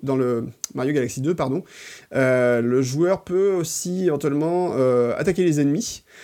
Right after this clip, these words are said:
Euh, il peut récupérer aussi les power-ups, euh, qui se baladent, euh, sur la carte, donc par exemple les champignons, et cetera, pour aider, euh, un peu plus utiliser le, le, le joueur.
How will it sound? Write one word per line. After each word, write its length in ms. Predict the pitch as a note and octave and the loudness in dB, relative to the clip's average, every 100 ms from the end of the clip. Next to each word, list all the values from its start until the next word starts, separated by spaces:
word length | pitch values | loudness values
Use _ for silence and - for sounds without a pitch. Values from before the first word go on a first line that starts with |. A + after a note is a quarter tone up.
| - - | -20 -6
Euh, 280 | - C3 C3 | 0 2 4
il 60 | C3+ | 2
peut 100 | C3+ | 0
récupérer 440 | D#3+ D#3+ D#3+ D3+ D#3+ | -2 -2 0 2 2
aussi 200 | - D#3 | 0 0
les 120 | D3 | 0
power-ups, 720 | D3 C3 B2 C#3 D#3 - D3+ | 0 2 2 2 0 -2 -2
euh, 200 | A#2 A2+ | 0 0
qui 140 | C3 | -2
se 40 | A#2 | -4
baladent, 360 | A2+ A#2 B2+ | 0 0 0
euh, 140 | A#2+ G2+ | -4 -4
sur 120 | - | -6
la 120 | F#2 | -6
carte, 220 | C3 B2+ | -4 -6
donc 120 | - | -6
par 100 | A#2+ | -8
exemple 280 | F#2+ G#2+ - | -8 -8 -8
les 60 | A2+ | -6
champignons, 380 | A2+ - A2+ A2+ | -6 -4 -2 -2
et 40 | |
cetera, 500 | A2 A2 F#2+ B2 D3 | -2 -4 -4 -4 -6
pour 240 | - D#3 C3+ | -6 -2 0
aider, 400 | C3 C3+ D#3 D#3 | 0 0 0 2
euh, 440 | B2 G#2+ G#2 G2 | 0 0 -2 -4
un 60 | A#2+ | -6
peu 80 | B2 | -8
plus 200 | D#3 D#3+ | -8 -8
utiliser 240 | D3 B2 | -6 -4
le, 100 | A#2+ | 0
le, 400 | B2 A2 A2+ A2 | 0 0 -2 -4
le 120 | A2 B2+ | -2 -2
joueur. 300 | B2+ A#2 | 0 -2